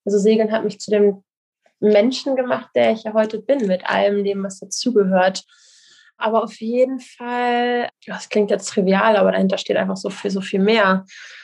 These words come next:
Eine Leidenschaft zu leben, sich einfach zu trauen, es zu machen und dafür zu leben und für irgendwas zu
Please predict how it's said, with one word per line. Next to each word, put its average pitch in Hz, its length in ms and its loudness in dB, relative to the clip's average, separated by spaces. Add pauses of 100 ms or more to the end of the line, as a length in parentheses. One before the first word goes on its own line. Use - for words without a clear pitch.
(160)
Eine 220 140 4
Leidenschaft 214 800 0
zu - 140 -12
leben, 208 560 0
sich 214 160 0
einfach 208 280 -2
zu - 160 -16
trauen, 214 420 2
es - 180 -8
zu 214 120 -6
machen 202 520 -4 (500)
und 202 560 -6
dafür 220 480 2
zu - 180 -8
leben 226 360 4
und 196 140 -2
für - 140 -8
irgendwas 202 380 0
zu - 100 -20